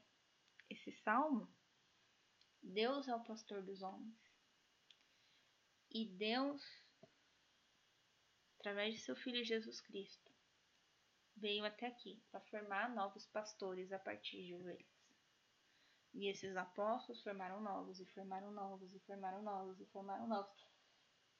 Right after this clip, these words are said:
Chegou no Papa, né? Hoje nós temos o Papa Francisco. E o Papa também tem os seus pastores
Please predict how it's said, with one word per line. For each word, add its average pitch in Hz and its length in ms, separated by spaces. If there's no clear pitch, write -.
Chegou 202 320
no 226 180
Papa, 220 400
né? 226 300
Hoje 196 260
nós 202 160
temos 190 200
o 196 60
Papa 196 320
Francisco. 247 500
E 226 120
o 247 60
Papa 226 500
também 247 340
tem 240 220
os 254 100
seus 220 160
pastores - 540